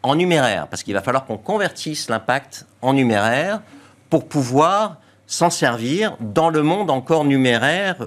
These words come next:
que nous avons aujourd'hui, puisque, euh, nous devons convertir,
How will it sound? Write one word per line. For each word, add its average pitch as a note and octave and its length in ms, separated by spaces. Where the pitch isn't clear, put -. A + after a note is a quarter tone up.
que B2+ 80
nous G#2+ 180
avons A2+ 220
aujourd'hui, G#2 400
puisque, - 320
euh, G2 480
nous F2 340
devons F#2 380
convertir, F#2+ 760